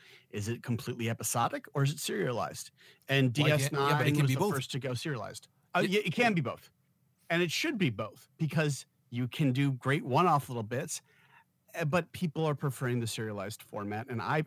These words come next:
Speaker 1: I personally prefer all those linking stories, but
Speaker 2: I do too. I, I, I like both, and that's the thing. And that's where I felt that this worked, because you did get episodes that were really self-contained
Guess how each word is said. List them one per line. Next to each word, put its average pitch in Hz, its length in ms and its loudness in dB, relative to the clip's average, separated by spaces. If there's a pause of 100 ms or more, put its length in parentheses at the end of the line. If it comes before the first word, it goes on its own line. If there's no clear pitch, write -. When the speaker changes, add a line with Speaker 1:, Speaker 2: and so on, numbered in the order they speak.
Speaker 1:
I 214 240 4 (120)
personally 135 360 -2
prefer 104 420 -6 (320)
all 120 140 -2
those 113 260 -8
linking 110 280 -4
stories, - 520 -10
but 95 180 -8 (720)
Speaker 2:
I 185 140 8
do 233 160 -2
too. 156 160 2 (100)
I, 190 200 0 (100)
I, 180 200 4 (120)
I 165 80 8
like 180 200 8
both, 131 340 2
and 107 80 0
that's 123 160 4
the 123 40 2
thing. 143 220 4
And 104 100 0
that's 127 200 4
where 131 180 4
I 120 100 6
felt 123 280 2
that 110 180 -2
this 120 200 0
worked, 110 460 -2 (320)
because 127 380 4
you 139 140 6
did 131 280 4
get 123 240 2 (240)
episodes 123 440 0
that 117 180 -2
were 113 400 -2 (880)
really 131 760 6 (720)
self-contained 131 1300 4